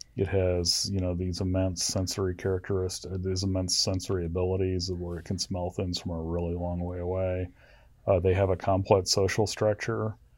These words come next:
Um, you know, they're, they're arboreal. They sleep in trees.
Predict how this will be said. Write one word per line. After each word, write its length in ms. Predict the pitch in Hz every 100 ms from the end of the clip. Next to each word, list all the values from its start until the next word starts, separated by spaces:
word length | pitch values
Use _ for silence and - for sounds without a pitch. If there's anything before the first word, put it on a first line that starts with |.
| - - - - -
Um, 600 | 87 82 82 82 80 80 - - - _ - _ _ - - - - - - - -
you 140 | 90
know, 360 | 87 85 85 87
they're, 500 | 90 90 87 85 - 113
they're 180 | 92
arboreal. 880 | 87 82 82 87 95 104 107 110 110 - - - -
They 160 | 92 85
sleep 440 | - 87 87 87
in 120 | 95
trees. 840 | 87 92 90 90 87 87 87 -